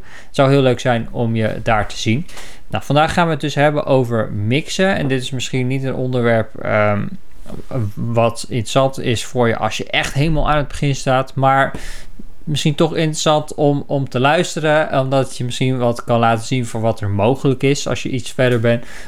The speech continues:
Maar zeker als jij al wat meer bekend bent met opnemen en mixen en je maakt al wat muziek, dan zijn dit misschien hele handige tips voor je, ehm,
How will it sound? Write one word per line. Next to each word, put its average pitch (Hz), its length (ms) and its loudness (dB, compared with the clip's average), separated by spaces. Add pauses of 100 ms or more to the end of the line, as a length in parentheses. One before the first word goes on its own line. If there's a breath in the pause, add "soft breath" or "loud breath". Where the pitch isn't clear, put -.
Maar 131 300 2
zeker 160 380 0
als 143 220 0
jij 135 240 0
al 131 140 2
wat 120 160 -2
meer 120 140 0
bekend 117 360 0
bent 113 200 4
met 110 140 -2
opnemen 110 520 -2
en 101 120 -2
mixen 107 540 0
en 110 100 -4
je 104 80 -2
maakt 110 300 0
al 110 60 0
wat 107 180 0
muziek, 107 380 -2
dan 104 280 0 (120)
zijn 110 280 0
dit 113 140 -4
misschien 117 300 -2
hele 113 200 4
handige 107 440 -2
tips 143 260 2
voor 139 240 2
je, 147 120 0 (640 loud breath)
ehm, 113 380 2